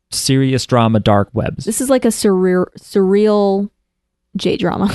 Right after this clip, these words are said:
Speaker 2: <laughs>
Speaker 1: Right, well, that's the thing, right? That's why you do animation, is so you can go into these fantasy realms where people turn into titty demons and stuff
Speaker 2: Yeah.
Speaker 1: with different colors, because if you did that live action, it would, it would be pretty disturbing and expensive,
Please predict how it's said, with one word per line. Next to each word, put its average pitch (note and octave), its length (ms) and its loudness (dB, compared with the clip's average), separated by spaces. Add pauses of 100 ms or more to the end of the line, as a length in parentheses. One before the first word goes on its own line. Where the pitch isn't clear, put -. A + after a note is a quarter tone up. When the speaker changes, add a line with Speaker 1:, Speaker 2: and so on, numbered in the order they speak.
(120)
Speaker 2:
<laughs> - 120 -12
Speaker 1:
Right, A3+ 240 2
well, C3 80 4
that's D3+ 180 2
the D3+ 80 -2
thing, D3 180 0
right? A2 120 2
That's A#2 180 0
why C3 120 2
you B2 120 2
do A#2 160 2
animation, A#2+ 480 2
is - 100 -2
so - 80 0
you G#2+ 140 4
can A2+ 140 0
go A2+ 160 2
into A#2+ 100 2
these G#2+ 200 0
fantasy A2+ 400 0
realms G2 360 0
where A2 140 0
people A2 300 -2
turn A2 200 0
into G#2+ 220 -2
titty B2 300 -2
demons F#2+ 480 -2
and F#2+ 120 -4
stuff F#2+ 280 -2
Speaker 2:
Yeah. F3+ 80 -6
Speaker 1:
with - 100 -6
different G#2+ 280 -6
colors, G#2 340 0
because G2 440 -4 (600)
if A2 120 -2
you A#2+ 80 -2
did A#2 180 2
that A2+ 140 4
live G#2+ 220 4
action, C3 380 0
it G#2+ 60 2
would, G#2 260 -4
it F2+ 100 -4
would G#2 160 -4
be G#2+ 120 -2
pretty G#2 260 -2
disturbing G2+ 560 -2
and F#2 200 -2
expensive, F#2 560 -4